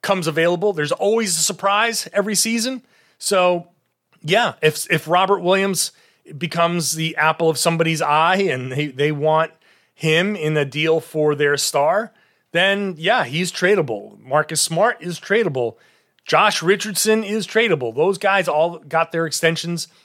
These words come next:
It's all possible. Do I think that those were the motivations? No. I think that Brad Stevens, when you sign a contract like that, you have to be willing to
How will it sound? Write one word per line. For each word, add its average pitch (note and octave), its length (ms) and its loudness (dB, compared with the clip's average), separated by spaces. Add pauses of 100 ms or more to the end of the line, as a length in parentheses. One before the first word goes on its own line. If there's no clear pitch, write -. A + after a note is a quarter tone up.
(280)
It's F#3+ 140 -2
all C4 160 4
possible. E3 600 -2 (380)
Do F3+ 160 4
I E3+ 80 6
think G3 280 2
that D3 120 -12
those D#3+ 240 2
were C#3+ 100 -4
the C3+ 80 -2
motivations? D3+ 880 -2 (140)
No. C4+ 500 0 (400)
I G#3 100 2
think G#3+ 380 -2
that F#3 240 0
Brad F#3 260 2
Stevens, F#3 480 -2 (360)
when G#3+ 140 0
you F4 100 4
sign B3 420 2
a G#3+ 40 0
contract F#3 640 0
like B2+ 220 -2
that, A#2+ 340 -2 (460)
you G3+ 180 -4
have A3 360 0
to A#3+ 80 -12
be A#3+ 160 -8
willing F3 480 0
to C#3+ 580 -4